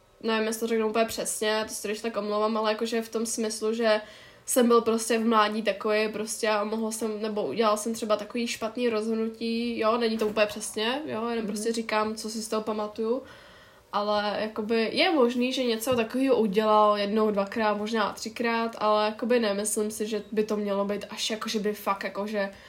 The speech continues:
Speaker 1: nějak moc něco, jako třeba, že by zabarikádoval dveře nočním stolkem.
Speaker 2: Kamo, ty vole,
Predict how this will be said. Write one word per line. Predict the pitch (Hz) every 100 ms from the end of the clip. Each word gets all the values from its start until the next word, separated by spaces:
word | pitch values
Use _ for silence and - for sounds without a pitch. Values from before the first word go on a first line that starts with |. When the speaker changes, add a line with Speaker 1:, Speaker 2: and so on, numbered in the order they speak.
| - 220
Speaker 1:
nějak | 196 180 196
moc | 202 185 - - -
něco, | 220 190 - 196
jako | 180 -
třeba, | - 190 185 180 - - - - -
že | 214
by | 196 196
zabarikádoval | 196 196 190 185 190 208 196 190 185
dveře | 180 208
nočním | 196 185 - 196
stolkem. | 196 123 180 - -
Speaker 2:
Kamo, | - 294 311
ty | - 311
vole, | 269 233